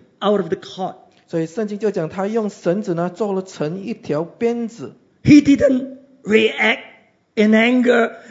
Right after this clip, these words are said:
Speaker 1: He, he, he didn't lose his cool.
Speaker 2: 他没有呢，失去控制而乱乱的愤怒。
Speaker 1: It's a deliberate action.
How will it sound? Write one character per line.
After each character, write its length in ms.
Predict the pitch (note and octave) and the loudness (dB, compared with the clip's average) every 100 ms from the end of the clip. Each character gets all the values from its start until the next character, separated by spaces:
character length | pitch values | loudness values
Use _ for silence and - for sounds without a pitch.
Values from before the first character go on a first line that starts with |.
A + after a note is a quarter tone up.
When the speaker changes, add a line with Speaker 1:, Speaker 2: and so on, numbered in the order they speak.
| F#3+ | -2
Speaker 1:
He, 180 | A#3 A#3+ | 2 2
he, 240 | C#4+ G3+ | 2 2
he 220 | C#4 B3 | 2 2
didn't 340 | B3 A#3+ A3+ A3+ | 2 2 4 4
lose 300 | A#3+ A#3 - - - | 4 2 -4 -20 0
his 200 | F#3+ G#3+ - | 4 4 2
cool. 340 | - B3+ A#3+ - - - _ _ _ | -4 -2 -2 -4 -8 -20 _ _ _
Speaker 2:
他 120 | F3+ | -6
没 140 | F3+ G#3 | -4 -2
有 140 | G#3 | 0
呢， 140 | F#3 F#3 | -2 -4
失 220 | F#3 G#3+ | -6 -10
去 280 | - A3 G3 | -8 -12 -12
控 320 | - A3 G3+ F#3+ | -6 -6 -4 -8
制 340 | - A3 E3 - - _ - | -6 -4 -4 -8 -20 _ -12
而 260 | C#3+ E3 F#3 - - - | -6 -6 -6 -12 -20 -20
乱 380 | - E3 G#3 | -16 -2 0
乱 200 | G3+ G3 | 0 -4
的 80 | F#3 | -4
愤 300 | F3 A#3 G#3 | -6 -8 -6
怒。 240 | G#3 D#3+ - _ _ _ _ _ _ _ _ _ _ | -6 -8 -12 _ _ _ _ _ _ _ _ _ _
Speaker 1:
It's 180 | F#3 G3 | 0 0
a 40 | |
deliberate 580 | C#3 G3+ G3+ F3+ F#3+ F#3+ | 2 4 6 6 4 0
action. 440 | D#3+ - - D#3 | -8 -10 -12 -12